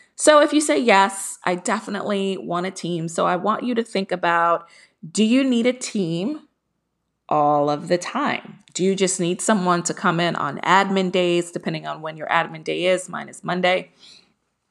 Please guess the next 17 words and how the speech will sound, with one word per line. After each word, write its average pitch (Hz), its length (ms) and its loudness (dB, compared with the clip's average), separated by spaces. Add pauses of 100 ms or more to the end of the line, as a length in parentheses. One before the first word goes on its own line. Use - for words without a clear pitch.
(180)
Do 202 120 2
you 254 60 6
need 202 120 4
just 247 140 -2
somebody 214 320 4
on 170 120 2
Mondays? 208 580 4 (360)
Do 180 100 2
you 196 60 4
need 185 180 2
somebody 180 360 2
just 170 200 -4
in 175 120 -2
the 165 80 -4
first 180 380 0
part 180 440 4
of 160 400 2